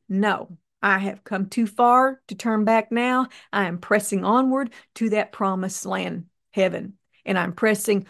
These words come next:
forward to that promises of God and his word of answered prayer and breakthrough and freedom in my life."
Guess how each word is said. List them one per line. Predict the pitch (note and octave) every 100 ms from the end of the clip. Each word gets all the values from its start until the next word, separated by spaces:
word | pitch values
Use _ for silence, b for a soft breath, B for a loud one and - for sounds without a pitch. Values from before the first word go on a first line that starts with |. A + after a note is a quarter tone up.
| B B _
forward | A#3 G#3 G3+ G3
to | A3+
that | F#3+ F#3+ _
promises | - A#3 A3 A3+ G#3+ G3+ - G3 F3+
of | - F3+ E3+
God | G#3 G#3+ F#3+ F3+ F3 b b
and | F#3
his | F#3
word | E3+ F3 G#3+ G#3 F#3+
of | F#3+ G3
answered | G3 G3 F#3+ F3+
prayer | - A3 G#3 G3 G3 B B -
and | F3+
breakthrough | D#3+ F#3+ G#3+ - A3 G#3 G3
and | F#3 F3
freedom | - F#3+ F3+ E3+
in | E3
my | D#3
life." | D3+ - - - -